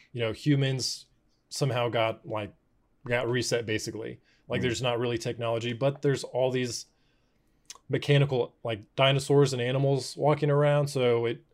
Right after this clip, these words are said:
Speaker 1: there's a lot of mystery, like, okay, w-, what the hell happened that, that caused this? Um, and I never really, I don't know, thought too much about it, but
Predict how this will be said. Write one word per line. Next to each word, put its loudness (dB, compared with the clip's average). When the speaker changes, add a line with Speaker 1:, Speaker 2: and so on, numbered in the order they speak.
Speaker 1:
there's 2
a 2
lot 6
of 0
mystery, -4
like, -4
okay, -2
w-, -6
what -2
the 0
hell 2
happened 0
that, -4
that -6
caused -4
this? -10
Um, -4
and 4
I 8
never 6
really, 6
I -8
don't -6
know, -6
thought -2
too -2
much -2
about 0
it, -2
but -2